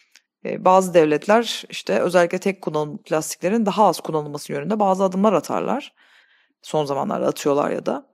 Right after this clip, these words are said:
İşte örneğin alışveriş poşetlerini ücretli yapabiliyorlar ya da poşetlerin üzerine temkinli kullanım için bazı yazılar yazabiliyorlar. Türkiye'de de bu yazıları çok sık görmüş olmalısınız çünkü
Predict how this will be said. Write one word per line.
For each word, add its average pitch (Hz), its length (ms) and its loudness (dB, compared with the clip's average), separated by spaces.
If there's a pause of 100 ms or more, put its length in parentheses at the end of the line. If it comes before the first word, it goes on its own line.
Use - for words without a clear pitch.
(220)
İşte - 180 -6
örneğin 185 280 2
alışveriş 180 440 -2
poşetlerini 170 520 -2
ücretli 160 580 0
yapabiliyorlar 143 600 -2
ya 147 100 -2
da - 40 -4
poşetlerin 165 480 -2
üzerine 156 320 -2
temkinli 156 440 -6
kullanım 151 360 -4
için 147 300 -10 (380)
bazı 160 240 6
yazılar 165 360 6
yazabiliyorlar. 139 800 -2 (1000)
Türkiye'de 240 540 2
de 277 200 4
bu 233 80 0
yazıları 226 300 2
çok 240 240 2
sık - 360 -8 (140)
görmüş 196 340 6
olmalısınız 214 480 4
çünkü 220 380 0